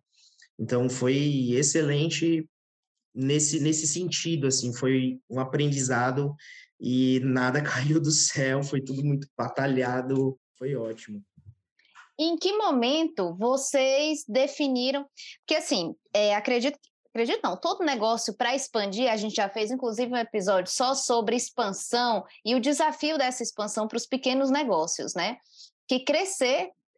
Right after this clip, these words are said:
Speaker 2: é um desafio tão grande quanto sair do papel, porque significa que é outro negócio, porque eu não tenho um negócio, mas eu acredito que seja cada um que vai nascendo, é como se estivesse brotando pela primeira vez.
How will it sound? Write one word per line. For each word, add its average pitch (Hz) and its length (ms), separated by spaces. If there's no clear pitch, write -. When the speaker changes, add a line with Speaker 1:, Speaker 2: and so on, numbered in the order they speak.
Speaker 2:
é 262 320
um 392 100
desafio 269 440
tão 381 200
grande 339 240
quanto 403 260
sair 330 280
do 320 120
papel, 330 400
porque 262 160
significa 262 400
que 330 100
é 302 80
outro 277 460
negócio, 180 440
porque 226 380
eu 381 220
não 302 120
tenho 254 220
um 247 60
negócio, 233 400
mas 262 160
eu 226 80
acredito 226 420
que 262 100
seja 240 300
cada 294 380
um 294 120
que 294 140
vai 233 240
nascendo, 233 480
é 269 80
como 269 180
se 285 180
estivesse 269 420
brotando 262 680
pela 262 180
primeira 262 360
vez. 262 160